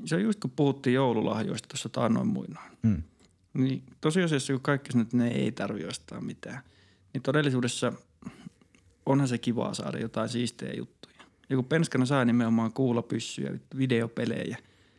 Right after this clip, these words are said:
Speaker 1: yhden ohjaimen, tiettarin, tiedätkö, semmosia
Speaker 2: Niin.
Speaker 1: niinku ihan huikeita juttuja. Nykyään kun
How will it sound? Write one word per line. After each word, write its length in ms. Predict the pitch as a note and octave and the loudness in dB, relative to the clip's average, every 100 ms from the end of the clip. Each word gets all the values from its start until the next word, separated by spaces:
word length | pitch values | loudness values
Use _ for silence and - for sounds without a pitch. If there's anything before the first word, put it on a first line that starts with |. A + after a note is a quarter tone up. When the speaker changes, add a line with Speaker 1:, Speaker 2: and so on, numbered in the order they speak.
| _ _ D3+ | _ _ 0
Speaker 1:
yhden 220 | C3 A#2 | 2 2
ohjaimen, 680 | C3+ B2+ A#2+ A2+ A2 A2 A2 | 2 2 2 2 2 0 0
tiettarin, 560 | A2+ A2 - - - A#2 | 2 2 0 -4 -4 -2
tiedätkö, 260 | A#2+ - | -4 0
semmosia 220 | B2 D3+ C#3 | 2 4 4
Speaker 2:
Niin. 100 | C3+ | 4
Speaker 1:
niinku 100 | D3 | 2
ihan 120 | C#3 | 4
huikeita 340 | C#3+ G#2+ - | 4 2 0
juttuja. 340 | A2+ - - - | -2 -4 -2 0
Nykyään 320 | E3 D#3+ C3 | 2 2 4
kun 180 | C3 | 0